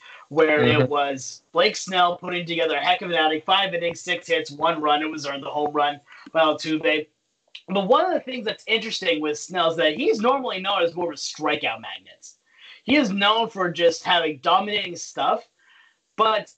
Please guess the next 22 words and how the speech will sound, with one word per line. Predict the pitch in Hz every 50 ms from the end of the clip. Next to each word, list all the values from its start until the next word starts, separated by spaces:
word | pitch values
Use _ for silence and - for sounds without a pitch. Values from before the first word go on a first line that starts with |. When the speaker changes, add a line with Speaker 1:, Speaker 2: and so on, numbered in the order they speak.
| _ - _
Speaker 1:
this | 277 339 - - -
was | 320 - 170
not | 190 254 277 262
the | 226 190
case | - 233 233 247 - - - - - -
in | 143 143
this | 135 131 131 -
game. | - 120 104 101 101 _
Two | - - 233 285
strikeouts | 311 311 - - 220 214 208 - 220 214 214 214 214 -
and | 170 190 196 214 233 220 180 - _
two | - - - 202 208 180 143 110 92
walks | - 135 143 123 - - - - - - - - - - _ - - - _
while | - 151 151
giving | 156 175 180 180 175
up | 170 -
six | - - - - - 190 196 185 - -
hits. | 185 175 170 247 -
He | - 247
was | 302 349 311 196
not | 196 202 214 226 247 - - 180
lights | 180 175 185 214 208 180 -